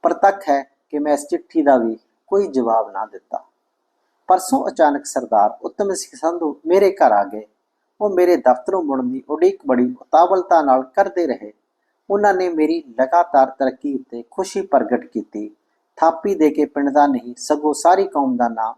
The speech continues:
ਉੱਚਾ ਕਰਨ ਲਈ ਮੈਨੂੰ ਮੁਬਾਰਕਾਂ ਦਿੱਤੀਆਂ। ਰਾਤ ਨੂੰ ਉਹਨਾਂ ਨੇ ਆਪਣੀ ਰਾਮ ਕਥਾ ਛੇੜ ਲਈ।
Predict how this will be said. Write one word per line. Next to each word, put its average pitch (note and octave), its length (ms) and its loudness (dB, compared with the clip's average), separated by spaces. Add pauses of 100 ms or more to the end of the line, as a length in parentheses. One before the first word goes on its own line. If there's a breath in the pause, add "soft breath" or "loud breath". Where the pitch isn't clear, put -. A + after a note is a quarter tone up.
ਉੱਚਾ E3+ 280 0
ਕਰਨ A#2 320 2
ਲਈ A2 240 -10
ਮੈਨੂੰ E3 360 -8
ਮੁਬਾਰਕਾਂ C#3+ 520 2
ਦਿੱਤੀਆਂ। F#2+ 460 -16 (920)
ਰਾਤ F3 280 2
ਨੂੰ F#3+ 220 -10
ਉਹਨਾਂ G3 260 -4
ਨੇ D#3+ 140 -8 (120)
ਆਪਣੀ C#3+ 420 -6
ਰਾਮ F#3 220 0
ਕਥਾ D#3 340 0
ਛੇੜ A2+ 320 -8
ਲਈ। G2 200 -12